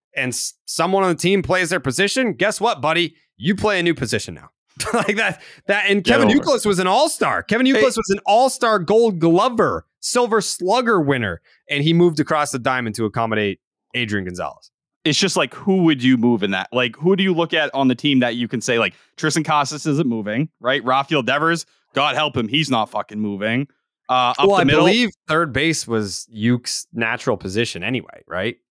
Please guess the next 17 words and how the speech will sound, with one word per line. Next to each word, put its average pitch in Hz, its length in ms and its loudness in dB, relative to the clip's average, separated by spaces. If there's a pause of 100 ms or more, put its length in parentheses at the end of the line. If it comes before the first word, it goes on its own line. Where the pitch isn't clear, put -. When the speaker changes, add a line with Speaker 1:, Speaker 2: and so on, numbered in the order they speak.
Speaker 2:
Yeah, 143 380 0
technically, 98 600 -4
right? 110 380 0 (140)
But, 214 140 2
you 202 60 4
know, 165 120 2
we're 156 180 2
just 185 180 -2
talking 147 360 0
moving 139 260 4
back 131 220 0
and 131 80 -16
forth 123 260 0 (240)
from 123 180 0
year 127 260 2
to 113 60 -4
year. 113 380 -2